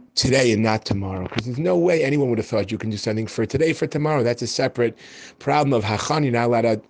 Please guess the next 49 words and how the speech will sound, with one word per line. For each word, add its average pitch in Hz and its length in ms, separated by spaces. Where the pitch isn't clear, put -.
prepare 131 440
on 127 200
Yantif 135 340
for - 140
after 101 260
Yantif. 98 380
Rather, 110 420
the 107 80
Mishnah 104 220
Berurah 110 100
is 107 80
pointing 127 400
out 151 240
that 113 340
you 131 140
can 127 360
do 160 160
it 156 80
today 196 260
and 165 80
eat 180 80
it 151 120
all 147 180
day 123 160
long. 98 400
Or 127 100
in 135 80
other 135 140
words, 120 160
in 135 100
contrast 156 720
to 120 60
Shabbos, 117 520
where 110 120
you 107 100
can't 185 400
do 120 120
that, 113 160
you 113 60
can 117 140
do 120 140
it 110 60
on 101 120
Yantif. 87 400
On 139 200
Shabbos, 180 640
the 127 80
halacha 131 460
is 107 420